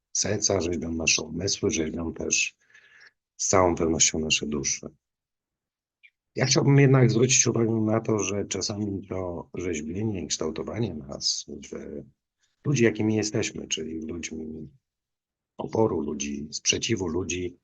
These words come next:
zdroworozsądkowej, logicznej krytyki wobec, e, aktualnie funkcjonującego systemu, bardzo często odbywa się w sposób nie do końca uświadomiony.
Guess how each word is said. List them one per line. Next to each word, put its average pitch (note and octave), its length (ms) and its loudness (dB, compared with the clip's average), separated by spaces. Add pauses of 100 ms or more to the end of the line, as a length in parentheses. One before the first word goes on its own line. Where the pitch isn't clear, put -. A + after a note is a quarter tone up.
(640)
zdroworozsądkowej, G2 1500 2
logicznej E2+ 880 0 (140)
krytyki D2+ 480 0
wobec, D2+ 640 -2
e, D2 340 -4
aktualnie D#2 640 0 (360)
funkcjonującego E2+ 840 4
systemu, E2 540 0 (1600)
bardzo A#2 400 6
często B2 800 8 (180)
odbywa A#2 400 4
się A2 140 0
w F#2+ 60 -4
sposób A#2+ 300 -2
nie A2 100 2
do G#2 100 2
końca A2 540 0 (220)
uświadomiony. F#2 720 0